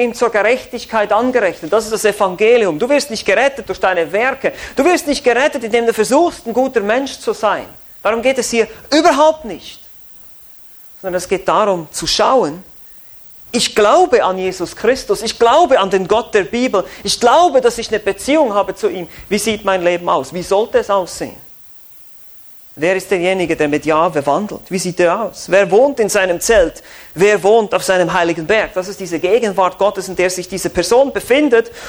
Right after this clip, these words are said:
Und das hat Auswirkungen auf sein Leben. Wir haben einige Merkmale hier, die wir sehen in diesem Text. Erstens, es ist jemand, der Integrität liebt. Integrität.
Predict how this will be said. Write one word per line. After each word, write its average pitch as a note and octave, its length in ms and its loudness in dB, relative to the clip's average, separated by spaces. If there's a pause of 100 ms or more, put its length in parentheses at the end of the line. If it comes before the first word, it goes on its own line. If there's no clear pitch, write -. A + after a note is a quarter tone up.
Und G3+ 100 0
das C4+ 120 4
hat B3 120 0
Auswirkungen A#3 800 2
auf E3 140 0
sein F3 240 0
Leben. G#3 320 0 (2750)
Wir C3 100 -4
haben C#3 100 -2
einige G#3+ 340 -2
Merkmale F#3+ 560 0
hier, C#3+ 120 -8
die C#3+ 100 -8
wir D3+ 80 -2
sehen E3+ 240 -2
in C#3+ 60 -6
diesem C#3+ 200 -12
Text. - 560 -8 (1040)
Erstens, F#3 800 -4 (800)
es F3+ 140 -4
ist - 120 -8
jemand, A#3 520 -2
der F#3+ 240 2 (400)
Integrität G#3+ 1600 -2 (240)
liebt. - 540 -4 (480)
Integrität. G3+ 1400 -6